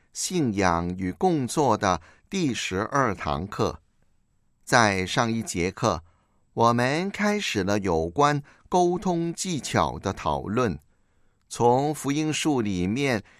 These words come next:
耶稣的榜样去学习。在这一节，我们会继续和大家探讨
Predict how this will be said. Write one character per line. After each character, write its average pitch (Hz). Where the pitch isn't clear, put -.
耶 170
稣 165
的 117
榜 85
样 127
去 143
学 98
习。 90
在 107
这 127
一 120
节， 98
我 120
们 123
会 175
继 185
续 160
和 110
大 147
家 139
探 117
讨 82